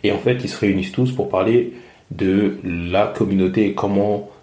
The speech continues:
euh, euh, euh, s'enrichir mutuellement. Et on a des débats,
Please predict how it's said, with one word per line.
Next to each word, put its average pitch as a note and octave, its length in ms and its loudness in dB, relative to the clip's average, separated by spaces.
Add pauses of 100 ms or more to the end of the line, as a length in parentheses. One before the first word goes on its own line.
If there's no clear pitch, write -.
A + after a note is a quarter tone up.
(140)
euh, E2+ 360 0
euh, E2+ 220 -2
euh, - 440 -2
s'enrichir G#2 760 0
mutuellement. G2+ 680 0 (300)
Et F2+ 200 2
on E2+ 240 -2
a F2+ 80 0
des F2+ 160 -4
débats, F#2+ 580 0